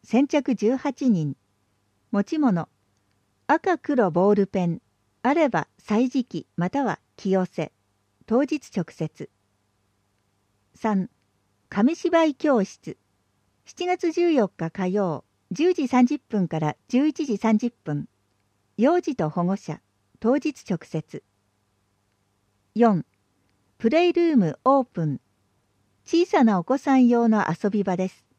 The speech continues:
六月二十三日火曜、九時三十分から十一時三十分。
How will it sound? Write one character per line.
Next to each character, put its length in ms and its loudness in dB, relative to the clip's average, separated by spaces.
六 240 0
月 240 -2
二 160 0
十 220 2
三 260 2
日 260 0
火 180 -6
曜、 360 -2
九 120 0
時 140 0
三 220 0
十 100 0
分 300 -2
か 100 -2
ら 160 0
十 260 -2
一 180 -4
時 120 -4
三 180 0
十 140 -2
分。 400 -10